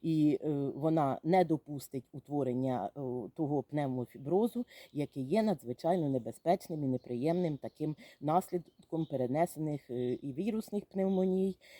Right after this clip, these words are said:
і постковідних станів. Тобто я б рекомендувала цю рослину заготовити і мати в домашніх умовах, і користуватись при перших, е, ознаках захворюваннях, використовувати цю рослину.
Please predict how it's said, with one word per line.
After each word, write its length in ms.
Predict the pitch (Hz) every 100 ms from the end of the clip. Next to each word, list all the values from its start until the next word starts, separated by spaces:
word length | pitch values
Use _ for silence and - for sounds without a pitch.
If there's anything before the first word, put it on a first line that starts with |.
| -
і 240 | 147 143 -
постковідних 760 | 135 135 - 233 208 190 185 185
станів. 500 | - 190 185 180 165 - _ - _ - _ - - - 139
Тобто 340 | 156 - 139 - - - - 156
я 140 | 220
б 40 | 180 -
рекомендувала 800 | 156 - 143 135 147 180 196 170
цю 160 | -
рослину 420 | 131 - 139 135
заготовити 680 | 127 131 139 233 233 220 180
і 160 | 156 135
мати 300 | 151 185 175
в 60 | 135
домашніх 480 | 127 135 131 123 -
умовах, 460 | 139 139 185 214 -
і 40 |
користуватись 840 | 143 135 127 120 127 190 180 - - - -
при 120 | - 156
перших, 560 | 151 139 - 120 -
е, 40 | 104 123 120 -
ознаках 480 | 139 180 226 220
захворюваннях, 680 | 196 208 - 202 196 185 175 -
використовувати 720 | - 127 123 - 202 185 -
цю 180 | - -
рослину. 480 | 156 - 107 104